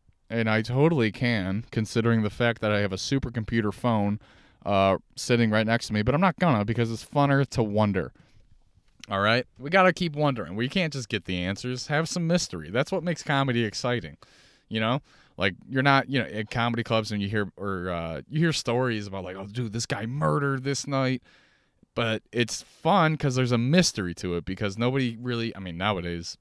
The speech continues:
shit, I don't know. But for the most part, you're not supposed to film at a comedy club, and you get, that's when you get the stories because if you murder in a comedy club or whatever the fuck,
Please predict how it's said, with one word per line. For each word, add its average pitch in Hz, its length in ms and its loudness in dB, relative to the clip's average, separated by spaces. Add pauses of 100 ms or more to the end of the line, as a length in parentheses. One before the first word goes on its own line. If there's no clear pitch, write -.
shit, 85 340 -4
I 82 80 -6
don't 90 120 -4
know. 90 180 -2
But 87 220 -6
for 135 120 -2
the 143 60 0
most 202 240 6
part, 110 280 2 (640)
you're 131 140 2
not 151 160 4
supposed 143 320 -4
to 117 40 -10
film 123 400 2
at 107 100 0
a 104 40 -4
comedy 110 380 0
club, 95 420 0 (340)
and 101 220 -4
you 101 60 -4
get, 98 420 2 (1700)
that's 110 280 -4
when 117 180 -2
you 107 80 -4
get 110 160 -2
the 104 80 -6
stories 120 640 0 (160)
because 104 680 -2 (240)
if 104 180 -8
you 104 80 -6
murder 110 800 0 (100)
in 104 100 -6
a 95 60 -4
comedy 107 320 -2
club 107 480 2 (300)
or 107 100 -6
whatever 107 400 0
the 98 80 -6
fuck, 98 460 2